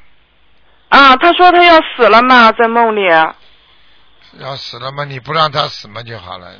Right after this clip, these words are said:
Speaker 2: 帮他念经呀。
Speaker 1: 他许了放生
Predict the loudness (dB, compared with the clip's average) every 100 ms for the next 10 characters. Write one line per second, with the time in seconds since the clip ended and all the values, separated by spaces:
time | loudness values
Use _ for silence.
0 | _ -16 -12 -12 -10 -12 -14 -18 -14 -12
1 | -12 -14 _ _ _ _ _ _ _ _
2 | _ _ _ _ _ _ -20 -20 -6 -2
3 | 0 0 2 4 6 4 2 -2 0 2
4 | 2 2